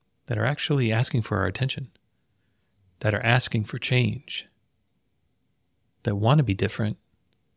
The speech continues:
because being different is some sort of important growth for us, some sort of growth that's on our path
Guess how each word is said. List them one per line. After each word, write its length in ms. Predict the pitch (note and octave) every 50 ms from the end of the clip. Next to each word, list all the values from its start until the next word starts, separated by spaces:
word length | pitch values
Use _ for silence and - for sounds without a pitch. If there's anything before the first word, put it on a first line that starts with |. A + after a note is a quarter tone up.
| _ _ _ _ _ _ _ _ _ _ _ _ _ _ _ _ _ _ _ -
because 260 | A2 - A2 G2+ -
being 320 | - - C3 D3+ D3+ C#3
different 400 | A2+ G#2 F#2 - - G2 G2 A2+ - _ _ _ _ _ _ _ _ _ _
is 140 | - B2 -
some 200 | - - C3 B2
sort 320 | A#2 - - B2 A#2+ A2+ G#2+
of 280 | G2+ G2+ - - - _ _ _
important 480 | - A#2+ G#2+ - - - B2 - - G#2+
growth 320 | G2+ G#2 G#2 A#2 A2 -
for 200 | - - G2 F#2+
us, 260 | - - - - - - _ _ _ _ _ _ _ _ _ _ _ _ _ _ _ _ _ _ _ _ _ _ _ _ _ _ _ _ - - _
some 220 | - - - A#2
sort 160 | - B2 G#2+
of 60 | G#2+ G2
growth 260 | - A2+ A2+ G#2+ F#2+
that's 260 | - G#2+ G#2 - -
on 300 | F#3 C#3+ A2+ G#2+ G#2 G2+
our 140 | G2 G2+ F#2+
path 580 | - - - A#2+ A2 G#2+ G2+ F#2+ G2 - -